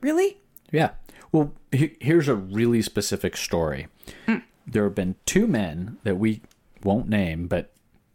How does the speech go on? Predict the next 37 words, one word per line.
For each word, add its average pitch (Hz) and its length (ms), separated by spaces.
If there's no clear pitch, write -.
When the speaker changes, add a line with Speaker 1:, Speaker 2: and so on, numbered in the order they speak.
Speaker 1:
Yes, - 400
I 190 100
know - 140
those 170 180
two. - 300
Speaker 2:
we 107 240
know 107 220
exactly 92 720
which - 300
two 101 160
men 87 240
these 78 220
are. - 100
Speaker 1:
<laughs> - 480
Speaker 2:
One 196 300
of 135 200
which, 92 500
the 117 120
last 160 380
time 151 280
we 120 140
saw 113 340
him, 82 240
introduced 151 1000
himself 95 520
again, 78 400
and 101 340
you've 233 180
had 139 260
sex - 340
with 92 140
him 87 200
three 107 420
times. 85 680
Speaker 1:
Uh-huh. 190 140
I 131 180
know. 69 60